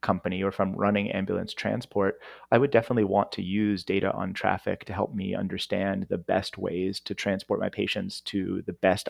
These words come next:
optimal care. Because it's really a decision about what's the best way to transport that patient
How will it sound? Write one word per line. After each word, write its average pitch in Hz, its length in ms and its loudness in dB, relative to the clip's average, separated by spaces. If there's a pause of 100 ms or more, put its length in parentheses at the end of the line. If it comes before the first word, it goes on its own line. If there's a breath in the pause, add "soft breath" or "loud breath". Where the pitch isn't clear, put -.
optimal 95 400 2
care. 92 460 0 (400 loud breath)
Because 135 220 6
it's 139 180 2
really 175 200 10
a 143 60 6
decision 113 340 0
about 98 320 8 (300 loud breath)
what's 120 200 8
the 143 100 6
best 110 260 6
way 110 80 8
to 101 80 6
transport 98 540 -2 (100)
that 98 300 6
patient 95 440 0